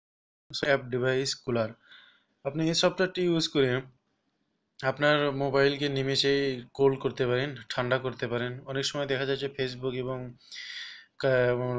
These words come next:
অনেক লং টাইম কথা বলার কারণে আপনার মোবাইলটি গরম হয়ে যায়, Android ফোন। সেক্ষেত্রে আপনি এই অ্যাপটি ইউজ করে আপনি মোবাইল ফোনকে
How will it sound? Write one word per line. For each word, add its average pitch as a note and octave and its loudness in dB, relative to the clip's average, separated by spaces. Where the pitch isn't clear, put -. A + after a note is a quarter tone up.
অনেক C3 -2
লং C3 4
টাইম C3+ 0
কথা B2+ -2
বলার B2+ 0
কারণে B2+ -2
আপনার B2+ -2
মোবাইলটি B2+ -2
গরম B2 0
হয়ে A#2+ -2
যায়, B2 0
Android A#2+ -2
ফোন। C3 -8
সেক্ষেত্রে D3+ -2
আপনি D3+ 2
এই D3 2
অ্যাপটি C#3+ 2
ইউজ C3+ 2
করে C#3 0
আপনি C3 0
মোবাইল C3 -2
ফোনকে B2+ -6